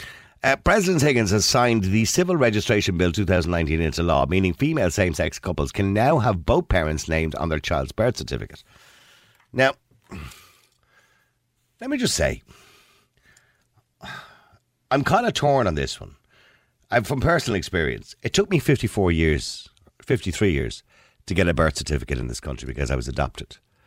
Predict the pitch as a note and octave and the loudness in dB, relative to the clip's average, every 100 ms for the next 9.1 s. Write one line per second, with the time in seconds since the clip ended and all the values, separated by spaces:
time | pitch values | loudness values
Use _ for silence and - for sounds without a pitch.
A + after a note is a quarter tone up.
0 | _ _ _ _ _ - F#2 D#2+ F#2+ E2+ | _ _ _ _ _ -2 0 2 2 4
1 | G2+ A2+ A#2 G2 F#2 F2 D2+ C#2+ D#2 D#2 | 4 4 4 2 4 4 4 0 0 0
2 | C#2+ B1+ C2+ C2 C#2 D2+ C#2 B1+ B1+ - | 0 -2 -2 -2 -2 -4 -8 -6 -6 -8
3 | - D2+ - D2+ D2+ C#2 C#2 D#2+ C#2+ B1+ | -8 -6 -6 -6 -6 -6 -6 -4 -4 -6
4 | B1+ A#1+ D2+ D#2 D#2 C#2 B1 - _ _ | -8 -10 -6 -2 -2 -2 -6 -10 _ _
5 | _ _ _ _ - E2 C2 - D#2 C#2+ | _ _ _ _ -8 -6 -4 -4 -2 -2
6 | C2 - - _ _ _ _ - - _ | -6 -12 -18 _ _ _ _ -14 -14 _
7 | - D2 - D#2 C2+ - - D#2+ C2+ - | -4 -4 -2 -2 -2 -8 -8 -6 -6 0
8 | A2 D#2+ C2+ D2 C2+ - A2 D2+ C2+ - | 2 2 0 -2 -4 2 2 2 -2 -8
9 | - | -16